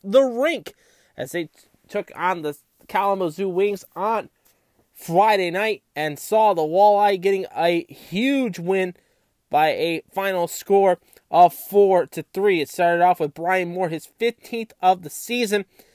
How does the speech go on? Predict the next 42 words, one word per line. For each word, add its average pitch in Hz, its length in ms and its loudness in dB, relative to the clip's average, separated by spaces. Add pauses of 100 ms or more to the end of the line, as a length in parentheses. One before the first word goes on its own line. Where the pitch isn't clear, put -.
(340)
getting 185 260 -2
the 151 100 -4
goal, 208 480 4 (1700)
his 165 280 -6
fifteenth 196 420 -6
of 175 40 -10
the 170 60 -10
season 180 300 -6
from 151 240 -8 (280)
Moffat 185 440 -2
and 147 260 -10
Sadaway 165 840 0 (240)
for 165 200 -8
Kalamazoo. 196 640 -4
Sadler 208 500 -4
getting 170 220 -6
his 151 240 -8
eighth 220 240 -6
of 180 100 -10
the 165 80 -16
season 202 400 -10
in 160 140 -8
the 170 60 -6
first 190 320 -10
period, 196 320 -2 (380)
tying 214 260 0
the 190 60 -6
game 196 200 -4
at 160 80 -4
one 190 160 -4
of 170 160 -6
the, 151 160 -12 (540)
one 175 240 -6
apiece 220 340 -10
before 180 400 -6 (320)
Crane 220 340 0
getting 175 220 -4
his 147 160 -6
sixteenth 262 640 -10
of 175 80 -12
the 170 60 -10
season 208 400 -10